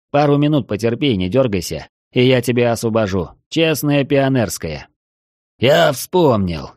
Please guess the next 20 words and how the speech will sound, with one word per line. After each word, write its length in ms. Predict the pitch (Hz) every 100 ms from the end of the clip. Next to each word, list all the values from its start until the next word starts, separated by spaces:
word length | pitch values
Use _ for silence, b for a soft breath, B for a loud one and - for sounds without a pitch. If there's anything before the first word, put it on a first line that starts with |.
| _ _
Какое 500 | - 117 180 160 143
нахрен 560 | 143 147 139 - 143 131
пионерское, 920 | 147 139 147 147 107 - 101 92 85 - _
если 420 | 120 131 123 135
это 300 | 135 131 135
ты 280 | - 170 151
меня 300 | 123 107 101
приложил?» 640 | 98 101 110 98 95 71 _ _ _ _
Возмутился 720 | 110 107 113 110 113 101 107
Веснин 440 | 101 95 135 147 151
и 80 | 151
попытался 640 | 151 147 143 139 139 156
вырваться. 640 | 123 117 98 98 - 98 90 _ _ -
Одежда 480 | 98 101 101 98
трещала, 560 | 95 98 90 - 107 107
но 140 | 107
держалась. 680 | 95 101 87 85 71 - - _ _ _
«Отпусти 760 | - 110 120 131 135 117 139 131
сейчас 440 | 135 131 151 135
же!» 280 | 104 98 -